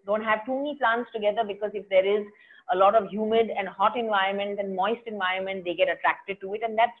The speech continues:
true for a lot of pest and disease problems we have.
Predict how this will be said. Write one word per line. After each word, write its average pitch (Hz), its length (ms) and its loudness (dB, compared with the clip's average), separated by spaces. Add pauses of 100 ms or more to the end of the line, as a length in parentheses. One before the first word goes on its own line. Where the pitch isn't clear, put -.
true 302 240 -6
for 285 140 4 (160)
a - 20 0
lot 214 320 8
of 302 120 4 (100)
pest 214 240 4
and 196 140 -6
disease 185 340 -8
problems 165 420 -6
we 156 180 -8
have. 170 200 6